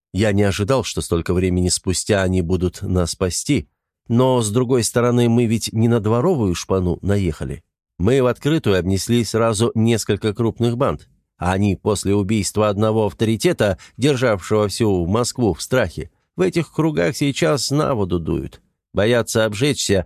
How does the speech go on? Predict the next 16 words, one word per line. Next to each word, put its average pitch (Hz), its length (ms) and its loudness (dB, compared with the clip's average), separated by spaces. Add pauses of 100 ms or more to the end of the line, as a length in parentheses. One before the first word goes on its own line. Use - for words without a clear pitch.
(160)
чтобы 120 260 0
не 117 120 4
закончить, 120 540 0
как 110 200 -2
бывший 117 300 0
шеф. - 340 -4 (540)
И 147 100 0
любой 170 380 2
маломальский 160 640 2
наезд, 156 480 2
походу, 147 420 2
воспринимают 143 680 2
как 139 180 -2
угрозу 127 440 2
своему 127 400 2
существованию. 117 920 -2